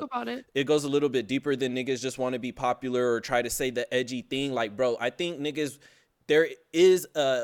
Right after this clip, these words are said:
Speaker 2: a real problem that, like, niggas have, like, when women are afforded any opportunity to feel anything or do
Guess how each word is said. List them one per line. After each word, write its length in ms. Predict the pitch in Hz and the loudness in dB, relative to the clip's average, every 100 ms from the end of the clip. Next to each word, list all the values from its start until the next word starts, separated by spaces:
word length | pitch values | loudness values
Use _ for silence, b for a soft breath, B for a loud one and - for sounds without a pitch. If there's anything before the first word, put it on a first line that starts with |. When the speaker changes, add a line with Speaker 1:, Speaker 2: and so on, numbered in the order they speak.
| 113 | -2
Speaker 2:
a 100 | 123 | -4
real 340 | 110 123 160 | -2 4 4
problem 600 | 156 - 139 139 147 143 | 4 0 0 2 -2 0
that, 220 | 123 120 110 | 0 0 0
like, 180 | 113 | -4
niggas 300 | 110 123 123 | -4 -6 -6
have, 360 | 113 120 117 110 | -2 0 0 0
like, 360 | 113 107 101 _ _ _ _ _ _ - | -2 -4 -6 _ _ _ _ _ _ -4
when 300 | 135 147 123 | 0 0 0
women 320 | 135 147 143 | 0 0 0
are 440 | 127 123 120 104 - - | 4 6 4 0 -10 -4
afforded 560 | 139 - 143 139 131 123 - | -4 2 4 4 2 -4 -4
any 260 | 151 147 | -2 0
opportunity 720 | 139 131 127 - 131 127 120 | 0 0 0 -4 -4 -4 -4
to 160 | 117 127 | -4 -6
feel 280 | 113 131 127 | -2 -2 -2
anything 640 | 123 127 127 120 117 113 | -2 -6 -6 -8 -8 -6
or 140 | 120 117 | -4 -4
do 260 | 107 127 | -2 -4